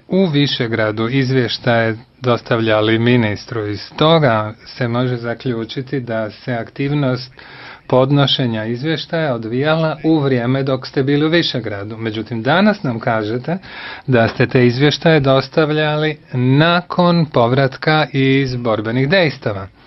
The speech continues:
što bi značilo nakon povratka iz Višegrada. To jedno nije potpuno isto kao i ono drugo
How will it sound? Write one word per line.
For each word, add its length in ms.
što 280
bi 100
značilo 580
nakon 540
povratka 680
iz 140
Višegrada. 800
To 380
jedno 760
nije 300
potpuno 520
isto 380
kao 220
i 60
ono 180
drugo 420